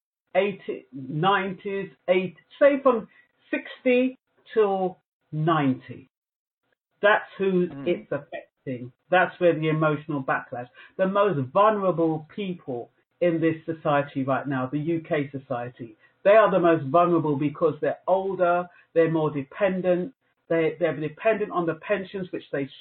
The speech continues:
Speaker 1: stopped. They took away their pensions. And they, they've been working for their pensions all their lives.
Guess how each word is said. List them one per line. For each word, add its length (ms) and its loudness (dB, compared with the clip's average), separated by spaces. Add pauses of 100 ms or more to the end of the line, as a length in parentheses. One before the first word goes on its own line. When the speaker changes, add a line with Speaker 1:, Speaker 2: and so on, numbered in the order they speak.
Speaker 1:
stopped. 360 2 (120)
They 160 -2
took 300 -4
away 180 2
their 240 -4
pensions. 520 -4 (840)
And 380 2
they, 300 2
they've 160 2
been 200 -2
working 400 2
for 100 -8
their 120 0
pensions 480 -6 (100)
all 200 2
their 160 -2
lives. 420 -4